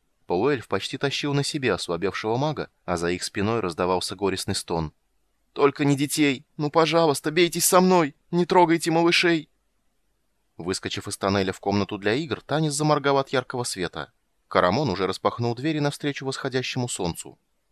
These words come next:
Дети выбежали во двор. Танис сразу увидел Лорану и Тику. Они взволнованно озирались, стоя с мечами наголо. У дальней стены комнаты рассыпался прахом труп драконида. Секира Флинта торчала у него в спине. «Все наружу!» — приказал полуэльф.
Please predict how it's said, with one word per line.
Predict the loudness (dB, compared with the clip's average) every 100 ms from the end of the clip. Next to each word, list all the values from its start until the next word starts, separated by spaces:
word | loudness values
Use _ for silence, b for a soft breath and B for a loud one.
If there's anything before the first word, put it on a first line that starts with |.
| -12
Дети | -4 -4 -2
выбежали | -4 -4 -4 -2
во | -2
двор. | -2 -6 -8 _ _ _ _ _ 0
Танис | 2 2 -2
сразу | -2 -2 -2
увидел | -6 -6 -2
Лорану | 2 4 4 2
и | -2
Тику. | -4 -8 -10 -12 _
Они | -2 0
взволнованно | 0 0 2 2 2 2
озирались, | 2 0 -2 -4 -6
стоя | -4 -2
с | -2
мечами | -2 -4 -2 -2
наголо. | 0 -2 -2 -4 -8 _ _ _
У | -4
дальней | 2 4 2
стены | 0 -2 -2
комнаты | 0 0 0 -2
рассыпался | -4 -4 -2 0 0 -2
прахом | -2 -2 -2
труп | -4 -4 -4
драконида. | -4 -2 -2 -2 -6 -10 _
Секира | -8 -6 -2 -2
Флинта | -2 -4 -2
торчала | 0 -2 -2 -4 -2
у |
него | 0 -2
в | -4
спине. | -6 -4 -4 -4 _ _ _ _ _ _ -12
«Все | -2 2
наружу!» — | 4 4 4 -2 -8
приказал | -6 -2 0 0 -4
полуэльф. | -4 -2 -2 -4 -10